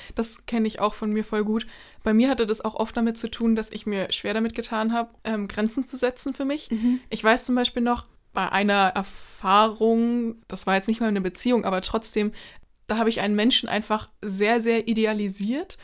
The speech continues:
Speaker 1: und wollte das gar nicht, wollte diesen Gedanken gar nicht zulassen, dass der für mich manchmal auch Grenzen überschritten hat und einfach manchmal ein bisschen mir too much war, weil ich, ich den ja in dem Moment ganz toll fand, so.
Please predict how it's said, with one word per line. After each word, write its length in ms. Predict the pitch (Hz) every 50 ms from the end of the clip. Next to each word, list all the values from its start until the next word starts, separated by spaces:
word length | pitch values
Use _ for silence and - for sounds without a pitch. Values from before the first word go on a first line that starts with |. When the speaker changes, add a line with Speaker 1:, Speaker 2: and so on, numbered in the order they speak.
| - - - - -
Speaker 1:
und 280 | - 226 226 220 220 - _ _ _ _ _ -
wollte 420 | 214 190 202 214 226 269 277 - 277
das 160 | 254 247 -
gar 120 | - 226 220
nicht, 220 | 220 220 - - 220
wollte 140 | 233 233 240
diesen 200 | 247 240 220 226
Gedanken 360 | 214 - 196 220 294 294 254
gar 120 | 226 240
nicht 200 | 233 233 226 -
zulassen, 380 | - - 240 233 233 226 233 220
dass 140 | 196 208 -
der 120 | - 214
für 120 | 214 - 214
mich 160 | 214 220 -
manchmal 340 | 202 202 214 - 208 196 -
auch 260 | - 190 196 - -
Grenzen 300 | - 202 196 220 - 190
überschritten 420 | 185 190 - - 208 - - 208
hat 120 | 220 196 185
und 100 | 180 -
einfach 300 | - 202 - 190 - -
manchmal 260 | 190 190 - 196 190
ein 80 | 185
bisschen 380 | 185 190 - - 196 185 185 208 - - - - - - -
mir 200 | 226 214 208 208
too 240 | - - 226 226 233
much 420 | 214 180 190 214 208 - - - -
war, 260 | 185 180 175 208 196
weil 380 | 180 185 - 190 196 180 - - - - _ _ _ - _ _
ich, 240 | - - - - -
ich 100 | 202 196 -
den 140 | 196 202
ja 140 | 190 - -
in 180 | - - 202 190
dem 120 | - 190
Moment 220 | 202 196 185 196 -
ganz 280 | 202 202 202 - -
toll 180 | - 339 277 220
fand, 240 | - - 196 196 -
so. 180 | 208 214 -